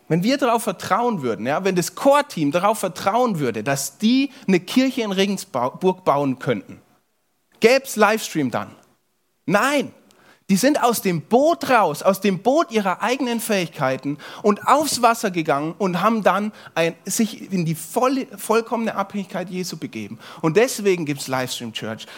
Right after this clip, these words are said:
Deswegen gibt's jede einzelne Connect-Gruppe, wo ihr vielleicht hingeht. Deswegen gibt's einen Gottesdienst, weil es da Leute sind,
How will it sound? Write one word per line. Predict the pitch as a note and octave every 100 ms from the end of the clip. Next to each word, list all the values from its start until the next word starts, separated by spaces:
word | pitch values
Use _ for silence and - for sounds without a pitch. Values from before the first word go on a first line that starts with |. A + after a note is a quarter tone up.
| - -
Deswegen | C#4 C4 B3+ G#3
gibt's | F3+ -
jede | G#3+ C4 B3
einzelne | G3+ A#3 - G#3+
Connect-Gruppe, | - G#3 A#3 - F#3+ F3+
wo | F#3+
ihr | G#3+ A3
vielleicht | A3 F#3+ F#3 - _ _ - -
hingeht. | G#3+ A#3 D3+ C#3
Deswegen | A#3 B3 B3 A3
gibt's | A3 -
einen | G3
Gottesdienst, | G3+ A#3+ G#3+ - C3 - -
weil | G#3+
es | A#3+
da | F#3+
Leute | E3+ F#3 A#3+ F4 G3+
sind, | E3+ F#3